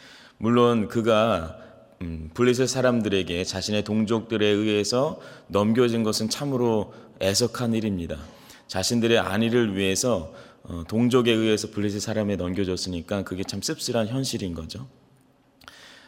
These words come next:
어, 그런데 놀라운 일이 무엇입니까? 십사 절에 보면 이렇게 되어 있습니다.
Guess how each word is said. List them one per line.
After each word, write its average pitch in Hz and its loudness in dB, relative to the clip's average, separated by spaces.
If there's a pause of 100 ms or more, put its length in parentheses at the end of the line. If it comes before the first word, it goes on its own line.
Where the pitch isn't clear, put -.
(140)
어, 82 -12
그런데 131 2
놀라운 123 4
일이 113 -2
무엇입니까? 92 -4
십사 - -6
절에 107 0
보면 98 0
이렇게 98 -2
되어 90 0
있습니다. - -6